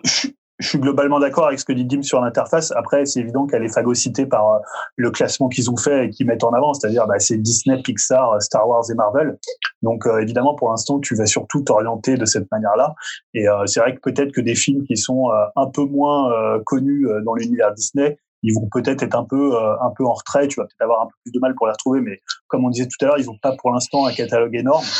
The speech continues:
Euh, ce qui fait que pour l'instant, tu t'y retrouves plutôt assez facilement, euh, par la force des choses. Euh, après, moi, je dirais que aussi un de leurs problèmes, ça va être évidemment en France la chronologie des médias, euh, puisque, bah, évidemment,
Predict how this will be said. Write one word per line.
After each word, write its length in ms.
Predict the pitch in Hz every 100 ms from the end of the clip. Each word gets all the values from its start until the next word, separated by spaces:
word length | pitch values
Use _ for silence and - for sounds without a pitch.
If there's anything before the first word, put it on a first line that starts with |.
| - - - - -
Euh, 360 | 110 104 107
ce 80 | 107
qui 100 | -
fait 140 | 120 143
que 60 |
pour 140 | - 117
l'instant, 220 | 117 151 131 -
tu 80 | 135
t'y 120 | -
retrouves 320 | 123 - 165 156
plutôt 300 | - 123 147
assez 220 | 123 135
facilement, 560 | 123 117 123 131 143 120
euh, 100 | 107
par 160 | 113
la 80 | 107
force 180 | 110 107
des 80 | 113
choses. 300 | - 143 107 - - - -
Euh, 560 | 107 104 104 104 104 -
après, 300 | - - - 165
moi, 100 | 139
je 60 |
dirais 200 | 123 139
que 80 | 156 -
aussi 240 | 123 - 170
un 140 | 131 131
de 60 |
leurs 160 | 123 -
problèmes, 480 | - 139 147 139 98
ça 160 | - 110
va 120 | 113
être 100 | 123
évidemment 420 | 131 120 123 131
en 40 | 123
France 300 | - 147 139
la 60 | 113
chronologie 560 | - 123 117 120 110
des 80 | 113
médias, 320 | 110 110 156 - _ - - _ -
euh, 220 | 110 208
puisque, 280 | - - - 143 147 139 -
bah, 260 | 117 101 110
évidemment, 340 | 104 104 110